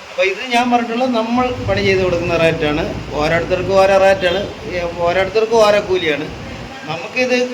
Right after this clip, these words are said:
ആയിരം രൂപ വെച്ച് ശമ്പളം, അതാണ് നമ്മൾ നോക്കണത്. ഇപ്പം ഗ്ലാസ്, ഇഞ്ചസ്, തടി, ഇതാരും നമുക്ക് ഫ്രീ ആയിട്ട് തരൂല, ആ, വിലയും കുറച്ച് തരൂല. അവർ പറയണ വില കൊടുത്താണ് നമ്മളിത് വാങ്ങിക്കുന്നത്. അപ്പോൾ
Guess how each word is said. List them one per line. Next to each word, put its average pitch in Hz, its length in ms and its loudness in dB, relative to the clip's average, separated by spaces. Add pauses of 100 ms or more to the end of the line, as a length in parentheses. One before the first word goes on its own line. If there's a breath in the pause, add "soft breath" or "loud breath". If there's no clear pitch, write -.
(360)
ആയിരം 226 220 2
രൂപ - 40 2
വെച്ച് 208 240 -2
ശമ്പളം, 190 360 -2 (400)
അതാണ് 190 300 -2
നമ്മൾ 220 260 2
നോക്കണത്. 143 440 -2
ഇപ്പം 175 240 -2
ഗ്ലാസ്, 175 420 0 (320)
ഇഞ്ചസ്, 175 400 -6 (440)
തടി, 170 240 0 (280)
ഇതാരും 202 460 2 (460)
നമുക്ക് 202 300 -2 (420)
ഫ്രീ 190 140 -2 (100)
ആയിട്ട് 240 220 2
തരൂല, 156 280 -2 (1120)
ആ, 190 200 0
വിലയും 240 300 4
കുറച്ച് 170 240 2
തരൂല. 143 260 2
അവർ 165 100 0 (100)
പറയണ 196 340 2
വില 196 160 4
കൊടുത്താണ് 196 380 2
നമ്മളിത് 165 340 -2
വാങ്ങിക്കുന്നത്. 127 380 -6 (1700)
അപ്പോൾ 202 140 -4